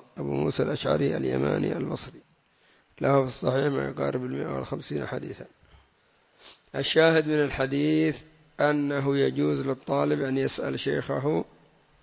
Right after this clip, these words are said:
وهو قائم وشيخه جالس، لكن إن كان الطالب جالسا والشيخ قائم، الأولى أن يقوم يناظره من باب الاحترام والتقدير.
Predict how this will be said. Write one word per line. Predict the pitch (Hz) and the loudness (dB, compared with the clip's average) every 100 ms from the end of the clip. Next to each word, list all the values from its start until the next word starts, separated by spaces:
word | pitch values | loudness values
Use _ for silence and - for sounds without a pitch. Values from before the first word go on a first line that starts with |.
| _ _ _ _ _ - - - | _ _ _ _ _ -20 -20 -4
وهو | 139 135 143 139 135 139 139 - | 0 2 2 2 2 0 -2 2
قائم | 143 143 143 143 | 4 4 0 -2
وشيخه | 135 - 139 135 151 131 | -2 -2 -4 -2 -4 -4
جالس، | 127 123 113 - - - - - _ _ _ _ _ _ - | -4 -6 -8 -12 -14 -18 -20 -20 _ _ _ _ _ _ -2
لكن | 147 139 143 | 2 4 2
إن | 160 147 | 2 0
كان | 151 147 143 139 135 - - - | 0 2 2 2 0 -4 -12 -12
الطالب | 143 - 139 139 135 135 131 - - _ - - _ - _ _ _ _ _ _ _ - 143 | -12 -4 -2 0 0 0 0 -4 -12 _ -20 -20 _ -20 _ _ _ _ _ _ _ -6 4
جالسا | 143 143 139 - 139 143 | 6 6 4 2 0 0
والشيخ | 135 - 139 135 - | -2 0 0 0 -4
قائم، | 190 143 143 151 - - _ _ - | -2 -2 0 -2 -4 -12 _ _ 0
الأولى | 147 139 131 131 151 139 | 0 0 -2 0 -2 0
أن | 131 | -2
يقوم | 131 - 127 127 - - _ - - _ _ _ _ _ 160 | -4 -2 -2 -2 -6 -14 _ -20 -20 _ _ _ _ _ 2
يناظره | 151 131 120 123 131 | 4 4 2 -2 0
من | 131 110 | 0 0
باب | 143 131 | 0 0
الاحترام | 135 - - 131 127 123 123 | 0 -2 -4 0 2 4 2
والتقدير. | 127 - 139 139 127 120 | 0 -4 -8 -4 -4 -6